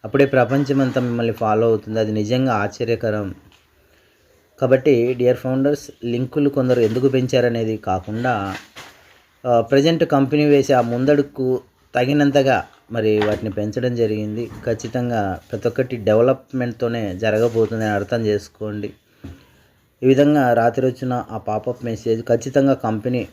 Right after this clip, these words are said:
ముందడుగుకు ఒక సిగ్నల్, మనకు రాబోయే గుడ్ న్యూస్‌కు ఖచ్చితంగా ఒక సిగ్నల్ అని మీకు తెలియజేస్తూ మరొక వీడియోతో మళ్ళీ కలుసుకుందాం డియర్ ఫౌండర్స్.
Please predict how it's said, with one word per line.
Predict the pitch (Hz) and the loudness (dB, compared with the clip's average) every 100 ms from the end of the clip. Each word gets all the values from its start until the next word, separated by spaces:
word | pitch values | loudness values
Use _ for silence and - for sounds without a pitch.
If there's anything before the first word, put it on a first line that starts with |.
| - | -10
ముందడుగుకు | 107 107 117 113 110 120 110 117 107 92 92 - _ _ _ _ | -6 0 2 2 -2 -6 -8 -4 -4 -2 -6 -12 _ _ _ _
ఒక | 113 113 104 95 90 | -6 0 0 0 -2
సిగ్నల్, | - 120 135 131 82 - _ _ _ _ - | -6 -2 2 2 0 -6 _ _ _ _ -10
మనకు | 113 110 | -4 0
రాబోయే | 110 117 131 | 2 4 2
గుడ్ | 113 110 | 2 -4
న్యూస్‌కు | 110 110 - 117 | -4 -6 -6 -6
ఖచ్చితంగా | 101 107 120 | -6 -6 -4
ఒక | 110 | -4
సిగ్నల్ | - 107 135 135 | -6 -2 2 4
అని | 117 107 - - _ _ | 2 -2 -6 -14 _ _
మీకు | 104 104 | -12 -4
తెలియజేస్తూ | 107 120 117 104 - 95 90 - | 0 0 2 0 -4 -12 -12 -10
మరొక | 104 101 113 | -8 -6 -4
వీడియోతో | 110 107 104 | 0 -2 -2
మళ్ళీ | 98 104 107 | -4 -2 -2
కలుసుకుందాం | 104 95 107 104 104 | -2 -4 -6 -6 -2
డియర్ | 101 98 | 0 0
ఫౌండర్స్. | 101 101 110 - | -4 -8 -8 -12